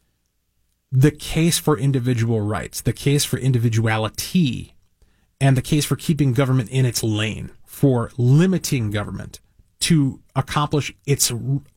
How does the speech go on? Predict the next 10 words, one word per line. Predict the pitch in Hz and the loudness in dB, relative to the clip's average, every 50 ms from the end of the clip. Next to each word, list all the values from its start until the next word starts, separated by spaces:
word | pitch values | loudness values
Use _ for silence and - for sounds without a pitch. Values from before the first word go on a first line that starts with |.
| - - - - | -20 -20 -14 -6
sole | - - - - - - 190 185 185 185 185 185 156 - - | -2 0 0 0 2 2 4 4 4 2 2 0 -2 -6 -4
moral | 127 123 131 143 147 165 175 170 151 127 | 0 2 4 4 4 4 2 2 0 -2
purpose, | - - 131 117 - - - 113 107 - - - _ _ _ | -2 -4 -6 -6 -4 -4 -4 -4 -4 -6 -8 -14 _ _ _
which | - 135 127 - | -2 -2 0 0
is | 131 123 | 0 -2
the | - | -2
preservation | - - - 160 156 151 139 143 139 123 123 131 139 139 - - 143 123 | -4 -2 0 2 2 2 2 2 0 2 2 0 0 0 0 0 0 0
of | 120 110 107 | 0 0 0
individual | 113 110 107 95 101 98 92 - 104 98 92 | 0 0 0 0 -2 -2 -4 -4 -4 -6 -4
rights. | 82 76 - - - - - | -4 -6 -8 -10 -12 -14 -18